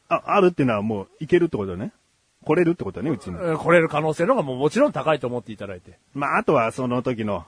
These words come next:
Speaker 1: 本当に、
Speaker 2: はい。
Speaker 1: まあ、仕事の状況とかもあるわけだから。
Speaker 2: はい、もう色々ありますから、
Speaker 1: うん。
Speaker 2: その時はね。ただその、えー、この家に、ね、えー、年末パーティーとして来るってことに対しては、印象としてはかなり今回やっぱりよく終わりましたので。
Speaker 1: 上がった。
Speaker 2: はい。
Speaker 1: お、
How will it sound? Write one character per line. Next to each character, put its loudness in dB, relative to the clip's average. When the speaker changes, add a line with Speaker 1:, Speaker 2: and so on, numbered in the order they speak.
Speaker 1:
本 -4
当 -2
に、 4
Speaker 2:
は 4
い。 -2
Speaker 1:
ま 0
あ、 -10
仕 -8
事 0
の 2
状 2
況 -4
と -6
か -4
も 0
あ 6
る 2
わ 2
け 2
だ 4
か 6
ら。 8
Speaker 2:
は 2
い、 -4
も -
う -
色 -
々 6
あ 4
り 2
ま 4
す -2
か -2
ら、 0
Speaker 1:
う -2
ん。 -8
Speaker 2:
そ -4
の -2
時 -6
は -8
ね。 -6
た 4
だ 2
そ -4
の、 -6
え -14
ー、 -
こ 0
の 2
家 0
に、 -4
ね、 -2
え -8
ー、 -8
年 -6
末 -18
パ -2
ー -2
テ -16
ィ -14
ー -16
と -4
し -10
て -8
来 0
る 2
っ -14
て -4
こ -4
と -2
に -6
対 2
し -10
て 0
は、 0
印 -6
象 4
と -6
し -16
て -4
は -4
か -2
な -2
り -8
今 -10
回 -12
や -8
っ -12
ぱ -14
り -8
よ -8
く -16
終 -8
わ 0
り -6
ま 0
し 0
た 4
の -8
で。 -
Speaker 1:
上 0
が -12
っ -18
た。 -8
Speaker 2:
は -4
い。 -16
Speaker 1:
お、 -2